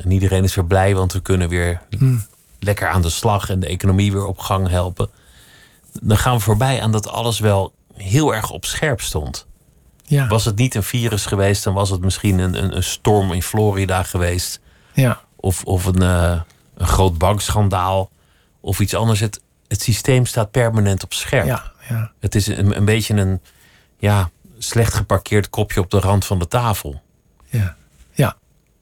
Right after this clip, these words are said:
Speaker 1: Elk moment zal het er vanaf
Speaker 2: Ja,
Speaker 1: donderen.
Speaker 2: ja,
Speaker 1: En, en dat
Speaker 2: ja.
Speaker 1: zie je ook. We hobbelen van crisis naar crisis.
Speaker 2: Ja, en dat blijft natuurlijk.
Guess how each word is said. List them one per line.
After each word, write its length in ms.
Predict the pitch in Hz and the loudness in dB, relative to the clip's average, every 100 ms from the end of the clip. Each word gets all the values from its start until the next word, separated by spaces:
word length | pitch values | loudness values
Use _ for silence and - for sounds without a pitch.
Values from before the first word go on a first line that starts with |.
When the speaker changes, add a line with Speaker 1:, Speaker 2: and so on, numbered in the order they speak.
| _ | _
Speaker 1:
Elk 260 | - 104 101 | -2 0 2
moment 300 | 101 92 87 | 2 2 0
zal 140 | - 87 | 0 -2
het 120 | - | -2
er 80 | 87 | 0
vanaf 280 | 104 107 92 | 2 0 0
Speaker 2:
Ja, 60 | 85 - | -2 0
Speaker 1:
donderen. 300 | 85 80 78 | 2 0 0
Speaker 2:
ja, 60 | |
Speaker 1:
En, 140 | 98 - | 0 2
en 120 | 101 | 2
dat 100 | 98 | 2
Speaker 2:
ja. 60 | |
Speaker 1:
zie 180 | 120 170 | 0 0
je 160 | 156 - | 0 0
ook. 360 | 78 76 - - _ _ _ _ _ | -2 -6 -10 -16 _ _ _ _ _
We 80 | 101 | 2
hobbelen 340 | 95 127 113 | 2 4 2
van 140 | 95 92 | 2 -2
crisis 380 | - 117 107 95 | -2 0 0 0
naar 120 | 95 | -2
crisis. 500 | - 113 - 78 - - - | -2 -2 -2 -6 -10 -16 -2
Speaker 2:
Ja, 240 | 175 139 - - _ _ _ - | 0 0 -2 -20 _ _ _ 0
en 120 | 131 | 2
dat 180 | 117 104 | 2 2
blijft 320 | 123 165 - | 2 0 -2
natuurlijk. 580 | 117 - 101 101 - | -6 -6 -8 -6 -10